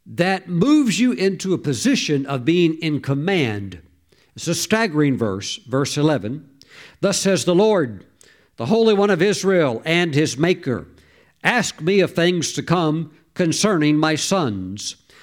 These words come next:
And concerning the work of my hands, you command me." So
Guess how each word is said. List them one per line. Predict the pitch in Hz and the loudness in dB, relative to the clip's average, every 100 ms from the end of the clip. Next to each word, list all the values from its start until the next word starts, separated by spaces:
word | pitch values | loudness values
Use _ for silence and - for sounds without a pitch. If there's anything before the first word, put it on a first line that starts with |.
| - - - | -20 -16 -4
And | 190 190 | -2 0
concerning | 175 190 - 294 339 277 | -2 0 0 2 2 0
the | 160 | 0
work | 143 214 - | 0 0 0
of | 151 | -2
my | 139 147 135 | 0 0 2
hands, | 160 208 139 131 143 123 - _ _ _ _ | 2 2 2 2 0 -4 -12 _ _ _ _
you | 98 123 226 226 220 226 220 214 _ _ _ - | -10 0 4 4 4 4 2 -4 _ _ _ -10
command | - 117 123 196 196 190 185 190 190 151 - _ _ - | -4 -2 2 2 4 4 2 2 -2 -8 -16 _ _ -6
me." | 131 180 143 92 69 - _ _ - - - | 0 2 2 -2 -8 -20 _ _ -20 -20 -8
So | - 190 170 170 | -2 0 0 -2